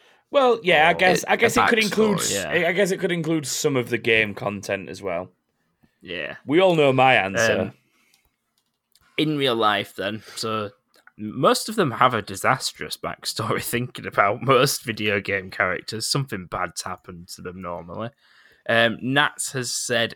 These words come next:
Speaker 2: "Jen from Primal. Sure, I'd be an orphan,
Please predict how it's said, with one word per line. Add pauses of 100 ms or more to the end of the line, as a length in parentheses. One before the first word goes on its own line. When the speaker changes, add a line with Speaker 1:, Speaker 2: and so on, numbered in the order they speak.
(160)
Speaker 2:
"Jen
from
Primal. (460)
Sure,
I'd
be
an
orphan,